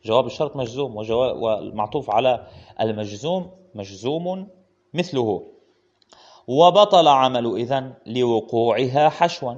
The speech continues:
قد مر معنا أن عمل إذن مشروط بوقوعها في صدر الكلام، وهنا وقعت حشواً. لماذا؟ لأن المعنى صار هكذا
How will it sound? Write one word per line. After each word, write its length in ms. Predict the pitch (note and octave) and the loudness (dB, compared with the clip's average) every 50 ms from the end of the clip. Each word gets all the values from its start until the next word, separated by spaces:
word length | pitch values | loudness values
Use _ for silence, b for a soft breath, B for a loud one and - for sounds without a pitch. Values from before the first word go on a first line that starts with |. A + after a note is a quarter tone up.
| - - _ | -14 -8 _
قد 180 | - A2 G#2+ | -6 -4 0
مر 240 | B2 D3 D#3+ D#3+ C#3 | 2 2 4 4 2
معنا 420 | C3 C3 B2+ A#2 A#2 A2 A2 G#2 A2+ | 2 0 0 -2 -2 -2 -4 -4 -4
أن 140 | A2 A2 | -4 -6
عمل 300 | G#2+ G2+ G#2 A2 A2 A2 | -4 -4 -2 -2 -2 -2
إذن 200 | - - A#2+ C3 | -2 -2 -4 -4
مشروط 320 | C3+ C3+ C3 - D3+ D#3 D#3 | -4 -4 -6 -6 -6 -8 -6
بوقوعها 400 | D3 D#3 D#3 D3+ E3 F3 E3+ E3 | -6 -6 -2 2 4 4 4 4
في 120 | D#3+ E3+ | 2 0
صدر 240 | E3 D#3 E3+ E3 D#3+ | -2 -2 -2 -2 -2
الكلام، 480 | D#3 D3 D3 - D3 C#3+ C3+ C3 B2+ B2+ B B B B B B | -4 -4 -2 0 0 2 2 0 0 -4 B B B B B B
وهنا 280 | A#2 A#2 A#2+ C#3 D#3 E3 | 0 0 2 2 4 4
وقعت 360 | E3 F3+ F3+ F3 F3 F3 F3 | 4 4 6 6 4 4 4
حشواً. 320 | - F#3 F#3+ F#3 - D3+ D3+ | 2 -4 -6 -6 -8 -10 -8
لماذا؟ 540 | D3 D#3 E3 F3+ F#3 F3+ D#3+ D3+ C#3+ C3+ b b b b b b - | -8 -6 -2 0 2 2 2 0 -2 -4 b b b b b b -2
لأن 260 | A#2+ B2+ C#3 D3 D3+ | 2 2 2 2 2
المعنى 380 | C#3+ C3+ C#3+ D#3+ F3 F3+ F3 F3 | 0 -2 0 0 0 0 0 0
صار 420 | E3 - F3+ F3 E3+ E3+ F3+ F3+ | 2 4 4 6 6 6 6 6
هكذا 340 | E3 E3+ C#3+ B2+ A#2+ B2 B2+ | 4 4 2 -2 -2 -2 -4